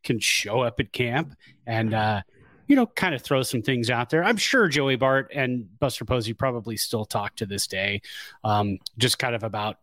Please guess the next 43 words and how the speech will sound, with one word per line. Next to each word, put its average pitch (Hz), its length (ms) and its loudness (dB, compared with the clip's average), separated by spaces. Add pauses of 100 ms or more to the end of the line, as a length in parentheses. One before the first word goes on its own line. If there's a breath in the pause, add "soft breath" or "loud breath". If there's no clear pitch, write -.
y-, - 240 -6
you 131 160 2
know, 104 100 -2
about 95 280 -4
the, - 160 -16
the 127 80 0
catching 160 420 0
position 131 540 2
and, 110 180 -2
and 113 220 2
what's 127 200 2
expected 113 720 0
and, 107 240 -2
and 107 180 -2
how 185 180 4
to 226 180 4
improve 247 340 6
and 170 100 0
how 160 120 2
to, 160 60 -2
how 147 140 2
to 170 60 -2
get 165 220 0
better 151 320 4
over 127 280 0
time. 170 320 4 (480 loud breath)
I'm 247 280 4
still, 139 600 2 (880)
I 185 120 4
know 135 100 2
everybody 123 460 0
laughs 104 360 -2
at 110 60 0
me. 107 240 0
I'm 226 260 4
still 170 300 4
high 127 300 0
on 113 160 -4
Joey 104 280 -2
Bart. 87 360 -8 (240)
You, 220 100 6
you 233 240 6
can 127 260 -2